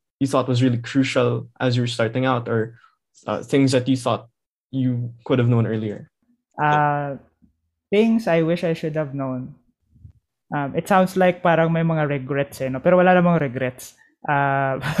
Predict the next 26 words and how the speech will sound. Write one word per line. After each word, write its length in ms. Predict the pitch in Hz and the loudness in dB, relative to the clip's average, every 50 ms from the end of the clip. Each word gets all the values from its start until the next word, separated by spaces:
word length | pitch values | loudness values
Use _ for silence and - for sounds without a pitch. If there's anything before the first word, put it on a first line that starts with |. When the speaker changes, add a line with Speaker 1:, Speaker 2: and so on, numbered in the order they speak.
| 160 180 | 2 2
Speaker 2:
<laughs> 320 | 170 214 247 226 180 - | 0 0 -2 -4 -4 -4
yung, 160 | 147 143 143 139 - | -4 -4 -2 -4 -4
yung, 220 | 151 147 143 143 143 143 139 139 139 139 139 - _ _ _ _ _ _ - - - - - - - - - - - - _ _ _ _ | -4 -4 -4 -4 -6 -6 -6 -6 -6 -8 -10 -12 _ _ _ _ _ _ -16 -16 -16 -16 -20 -20 -20 -20 -20 -20 -20 -20 _ _ _ _
but, 240 | 160 160 151 - 160 | -4 -4 -4 -2 -4
like, 400 | 151 151 151 147 147 - - - _ _ _ _ _ _ _ _ _ _ 190 | -4 -2 -2 -4 -6 -10 -18 -20 _ _ _ _ _ _ _ _ _ _ 0
definitely, 640 | 190 190 - 196 185 170 170 170 - 156 147 139 143 | 0 0 2 0 0 0 0 -2 -4 -8 -8 -6 -6
maraming 560 | 147 147 151 151 151 151 156 156 156 147 139 | -4 -4 -2 -2 -2 -2 -2 -2 -4 -4 -2
bagay 400 | 143 139 139 135 143 143 143 139 | -2 -4 -4 -4 -6 -6 -6 -6
na 480 | 139 135 131 131 131 127 127 123 - - _ _ _ - | -6 -6 -6 -6 -6 -6 -8 -10 -12 -16 _ _ _ -10
when 240 | 156 151 151 151 147 | -6 -6 -4 -4 -4
you 80 | 147 - - | -4 -4 -6
en-, 160 | 151 151 - - 156 | -6 -8 -8 -10 -8
when 160 | 151 151 151 | -8 -6 -6
you 160 | 147 147 143 | -6 -6 -6
enter 400 | - 151 156 143 - 151 143 143 | -6 -6 -6 -6 -6 -6 -6 -6
the 160 | 139 131 135 135 131 | -6 -6 -6 -6 -6
music 420 | 135 135 131 - 135 131 - _ | -8 -8 -10 -10 -14 -16 -16 _
scene 480 | - - - 131 127 123 123 123 123 120 | -20 -18 -14 -12 -10 -8 -8 -10 -10 -10
and 160 | 127 127 127 | -10 -8 -8
then 400 | 127 123 120 120 120 120 135 - _ _ _ _ _ _ | -8 -8 -8 -10 -10 -12 -14 -16 _ _ _ _ _ _
you've 240 | _ 143 127 123 - | _ -12 -12 -10 -8
been 160 | 139 135 131 | -8 -8 -8
playing 400 | - 143 135 131 131 131 131 127 | -8 -8 -6 -6 -4 -6 -6 -6
for 160 | - 139 131 131 | -8 -8 -6 -6
a 80 | 131 | -6
while 400 | 127 127 - - - 123 127 - | -6 -8 -10 -10 -10 -12 -12 -16